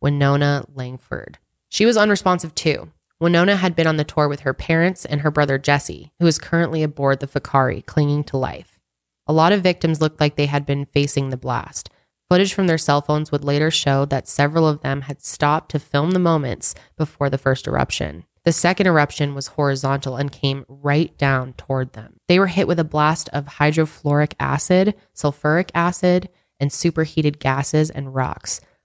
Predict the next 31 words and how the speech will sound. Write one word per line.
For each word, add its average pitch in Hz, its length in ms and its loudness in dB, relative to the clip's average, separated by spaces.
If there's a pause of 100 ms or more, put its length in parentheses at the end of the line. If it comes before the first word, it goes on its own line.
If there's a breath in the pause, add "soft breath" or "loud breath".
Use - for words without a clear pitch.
(120)
Multiple 180 420 4
victims 170 480 0
had 147 160 0
internal 143 440 -4
injuries, 170 540 0
and 147 220 -4
one 147 160 2
was 180 180 2
missing 156 400 0
a - 80 -10
chunk 151 500 -6
of 147 160 -10
his 143 160 -16
skull. - 580 -4 (560)
There 170 120 4
were 170 120 4
different 165 460 0
sets - 260 0
of 151 100 -6
footprints - 600 -2
on 143 180 -4
top - 300 -2
of 151 100 -4
the - 180 -12
ash 147 420 0 (380)
and 156 100 2
a 151 80 4
first 156 420 0
aid 147 200 2
kit - 220 -2
nearby. 139 560 -2